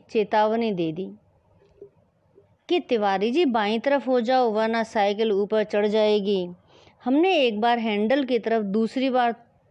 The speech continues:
तिवारी जी की तरफ देखकर जवाब दिया, "इस समय बात कैसे सुन सकते हैं?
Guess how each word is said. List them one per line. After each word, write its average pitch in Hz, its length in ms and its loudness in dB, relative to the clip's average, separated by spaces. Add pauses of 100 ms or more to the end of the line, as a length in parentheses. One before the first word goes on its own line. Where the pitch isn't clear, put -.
(200)
तिवारी 226 440 2
जी 233 160 0
की 220 180 -2
तरफ 208 260 -2
देखकर 202 500 -4
जवाब 180 400 -2
दिया, 185 380 -4 (460)
"इस - 180 -2
समय 392 280 2
बात 247 420 0
कैसे 214 320 0
सुन 330 240 0
सकते - 340 -4
हैं? 262 280 -2